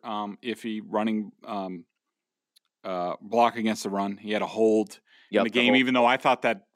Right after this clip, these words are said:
Speaker 1: I thought that call was B S. And you know I'm not one to complain about the officially-, officiating very much. And I thought it was fine for the most part in this game, even though I did, I thought Hunter Henry's,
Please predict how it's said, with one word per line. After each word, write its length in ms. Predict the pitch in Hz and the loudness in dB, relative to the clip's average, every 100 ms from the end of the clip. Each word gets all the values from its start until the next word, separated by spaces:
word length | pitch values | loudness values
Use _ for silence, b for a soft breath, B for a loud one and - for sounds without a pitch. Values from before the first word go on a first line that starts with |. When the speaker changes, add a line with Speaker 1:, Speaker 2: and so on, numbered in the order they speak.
| - | -4
Speaker 1:
I 80 | 135 | -2
thought 180 | 131 110 | -2 -2
that 140 | 101 | -6
call 240 | - 98 | -6 -6
was 180 | 90 87 _ _ _ _ | -8 -12 _ _ _ _
B 160 | - 90 | -12 -10
S. 260 | 160 - - | -10 -14 -8
And 100 | 123 | -2
you 100 | 131 | 2
know 160 | 135 | 4
I'm 100 | 127 | 4
not 180 | 117 113 | 2 0
one 160 | 107 101 | -4 -6
to 80 | 95 | -10
complain 480 | 104 - 107 104 | -16 -8 -6 -6
about 300 | 95 95 90 | -6 -6 -8
the 60 | 101 | -12
officially-, 680 | 101 110 - 98 92 92 90 - - | -16 -12 -12 -8 -8 -8 -10 -16 -20
officiating 580 | 120 123 - 101 92 90 | -12 -8 -6 -4 -6 -8
very 180 | 90 90 | -10 -10
much. 360 | 87 87 - - b b b b b | -10 -10 -12 -16 b b b b b
And 100 | 196 | 0
I 80 | 180 | 4
thought 140 | 160 | 4
it 40 | 127 | 4
was 120 | 113 | 2
fine 340 | - 90 92 | -2 -4 -4
for 120 | 92 104 | -8 -10
the 60 | |
most 260 | 92 90 - | -10 -10 -10
part 180 | 87 85 | -12 -10
in 80 | |
this 140 | 85 - | -14 -14
game, 300 | 95 90 92 | -12 -12 -8
even 160 | 120 117 | -2 0
though 220 | 107 101 | 0 0
I 100 | 120 | -2
did, 220 | 131 123 - _ _ - | 0 -2 -4 _ _ -2
I 80 | 170 | 2
thought 180 | 175 - | 2 2
Hunter 300 | 151 127 117 | 0 0 0
Henry's, 500 | 127 120 113 104 | 0 0 -2 -6